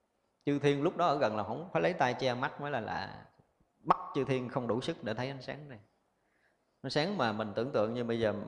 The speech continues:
giữa trưa mình mà dám mở mắt nhìn mặt trời á. Nhưng mà lúc đó nó lại sáng gấp một ngàn lần như vậy đối với chư thiên cõi trời.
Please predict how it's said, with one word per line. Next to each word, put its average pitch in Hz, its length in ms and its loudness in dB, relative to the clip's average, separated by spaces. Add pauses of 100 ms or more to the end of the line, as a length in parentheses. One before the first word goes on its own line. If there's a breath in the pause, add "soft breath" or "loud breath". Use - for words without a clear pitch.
(200)
giữa 101 340 4
trưa 131 220 6
mình 107 320 -2
mà 104 80 -2
dám 123 260 0
mở 110 140 2
mắt - 260 -6
nhìn 107 220 -6
mặt 104 160 -8
trời 107 340 0
á. 151 80 -6 (1800 soft breath)
Nhưng 135 100 2
mà 123 60 6
lúc 123 160 4
đó 151 160 4
nó 175 80 0
lại 117 100 0
sáng 165 220 -6
gấp 185 140 -2
một 123 180 -8
ngàn 117 380 2
lần 113 320 2
như 131 140 -2
vậy 110 160 0
đối 131 200 0
với 175 160 -6
chư 127 120 -6
thiên 113 300 -8
cõi 107 180 -6
trời. 90 240 -8